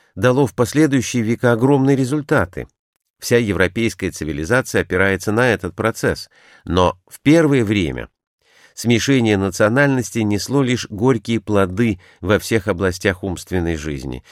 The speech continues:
и в религии, и в философии, и в литературе. Римская религия была так тесно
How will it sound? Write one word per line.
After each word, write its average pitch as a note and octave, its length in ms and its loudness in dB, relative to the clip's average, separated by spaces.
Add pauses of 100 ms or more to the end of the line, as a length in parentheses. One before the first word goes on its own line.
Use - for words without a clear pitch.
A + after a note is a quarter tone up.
(140)
и C3 100 0
в B2 80 2
религии, A2+ 580 0
и F#2+ 160 -6
в F2+ 60 -6
философии, F2 600 -4
и A2 60 -2
в G2+ 40 -4
литературе. G2+ 680 -4 (920)
Римская G#2 540 0
религия G2 440 -2
была F2 380 0
так F2 260 -8
тесно F#2+ 520 -2